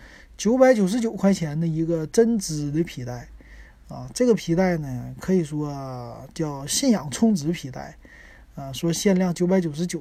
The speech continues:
条，我是没看到限量，但是九百九十九条的这个意思呢，就是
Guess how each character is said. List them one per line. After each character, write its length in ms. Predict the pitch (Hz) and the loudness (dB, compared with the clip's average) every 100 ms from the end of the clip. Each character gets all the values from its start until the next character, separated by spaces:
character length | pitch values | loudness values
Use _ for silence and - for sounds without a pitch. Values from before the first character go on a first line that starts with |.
| 139 | -10
条， 440 | - 131 127 170 - | -12 -10 -6 -8 -8
我 180 | 160 147 | -14 -10
是 80 | 151 170 190 | -4 -4 -2
没 180 | 165 165 | -2 0
看 160 | 254 | 2
到 120 | 233 208 | 2 4
限 200 | 220 208 | 4 4
量， 220 | 233 190 - - - - | 2 -2 -12 -20 -20 0
但 140 | 202 | 2
是 140 | 196 190 | 2 2
九 140 | 214 | 4
百 140 | 233 | 6
九 120 | 226 170 | 6 2
十 140 | 196 | 0
九 260 | 196 180 156 | 0 0 0
条 360 | - 123 160 | -6 -4 2
的 200 | 202 208 196 - - - - | 4 2 -2 -14 -20 -20 -2
这 120 | 247 | 4
个 80 | 220 | 4
意 240 | 240 269 | 6 6
思 200 | 190 180 | 4 0
呢， 260 | 165 156 156 | 0 -4 -2
就 180 | 175 | -2
是 400 | 170 - 151 147 | -2 -4 -6 -6